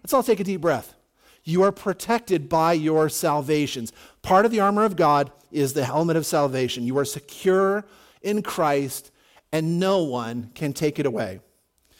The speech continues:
Satan can't come and grab that helmet and say, "It's mine now. I'll pop it off, and I'm,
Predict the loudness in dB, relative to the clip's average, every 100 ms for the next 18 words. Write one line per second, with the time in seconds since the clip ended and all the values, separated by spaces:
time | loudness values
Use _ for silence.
0 | _ _ _ -2 0 0 -2 -4 -2 0
1 | 0 0 2 2 2 0 0 2 2 0
2 | -2 0 0 -2 -6 -2 -2 0 0 -2
3 | -6 -8 -4 -2 0 0 -2 -6 -8